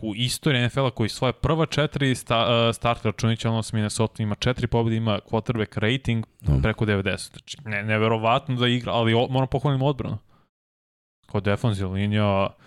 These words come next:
Speaker 1: pazi, možda Micah Parsons igra lošije prethodna dve kola, samo zato što po-, su počeli njega da
Speaker 2: Dobro.
Speaker 1: udvajaju i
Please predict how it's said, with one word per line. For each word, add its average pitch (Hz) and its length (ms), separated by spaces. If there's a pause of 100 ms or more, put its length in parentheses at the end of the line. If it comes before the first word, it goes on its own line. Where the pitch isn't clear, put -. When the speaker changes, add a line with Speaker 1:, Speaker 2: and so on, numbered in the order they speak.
(1300)
Speaker 1:
pazi, 95 200
možda 113 240
Micah 117 260
Parsons 113 240
igra 107 180
lošije 107 400
prethodna 104 320
dve 98 200
kola, 98 300
samo 110 220
zato 110 80
što - 120
po-, 113 200
su 107 120
počeli 113 320
njega 113 280
da 110 380
Speaker 2:
Dobro. 117 340
Speaker 1:
udvajaju 113 920
i 104 260